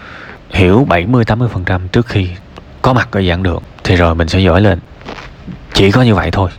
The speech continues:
là sẽ giỏi nha. Con người của chúng ta thay đổi kinh khủng lắm. Thiệt các bạn luôn á. Một khi đã quyết tâm, một khi đã cố gắng thì thay đổi khủng khiếp lắm. Đừng có bao giờ coi thường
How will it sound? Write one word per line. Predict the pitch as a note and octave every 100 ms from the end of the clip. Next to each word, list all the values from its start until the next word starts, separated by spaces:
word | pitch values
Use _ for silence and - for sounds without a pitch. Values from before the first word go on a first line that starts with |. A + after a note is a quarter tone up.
| -
là | - E2
sẽ | - F#2
giỏi | E2 E2+ - - -
nha. | G2 F#2 F2+ - - -
Con | - G2 F#2+
người | E2+ E2
của | F#2+
chúng | A2
ta | G#2 F#2
thay | F#2
đổi | F2 E2+
kinh | F#2+ G2+
khủng | F#2 F2 F#2
lắm. | A#2+ - - -
Thiệt | - -
các | G#2
bạn | F#2 E2+
luôn | F#2 F#2
á. | G2 - - -
Một | - -
khi | G2+ F2
đã |
quyết | F2 A2+ -
tâm, | G#2 F2+ - -
một | E2+
khi | - F2
đã | E2+ -
cố | G#2
gắng | G#2 A2 D3 - -
thì | - F2
thay | - G2+ F2+
đổi | D#2+ F#2+ C3+ - - -
khủng | - F2+
khiếp | C3+ -
lắm. | - - -
Đừng | G2+ F2+
có | D#2
bao | A2+ G2
giờ | F2+
coi | E2+ F#2 F#2
thường | F2 E2